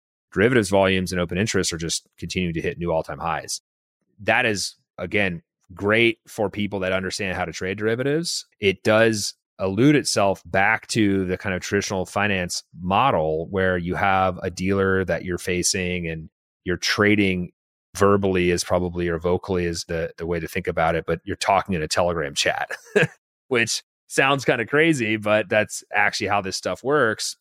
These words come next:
Because a lot of people say, "Well, Joe, there's, like, on-chain options, right?" On-chain options make up nineteen basis points of all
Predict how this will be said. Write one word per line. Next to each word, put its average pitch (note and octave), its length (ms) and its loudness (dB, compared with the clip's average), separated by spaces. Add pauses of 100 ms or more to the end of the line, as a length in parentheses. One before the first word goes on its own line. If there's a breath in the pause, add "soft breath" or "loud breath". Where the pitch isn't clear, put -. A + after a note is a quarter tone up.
(100)
Because A#2+ 180 -6
a C#3 40 0
lot E3+ 120 4
of D#3 40 0
people C#3+ 180 2
say, C#3 140 -2
"Well, B2 140 -2
Joe, D#3 260 0
there's, A#2 240 0
like, G#2+ 120 -2
on-chain G#2+ 800 -2
options, D#2+ 640 -6
right?" E2+ 220 -6 (580)
On-chain D#3 300 2
options C3+ 360 -2
make A2 200 0
up G#2 120 0
nineteen G2+ 540 -2
basis F2+ 380 -2
points D#2+ 400 -8
of D#2+ 100 -12
all E2+ 540 0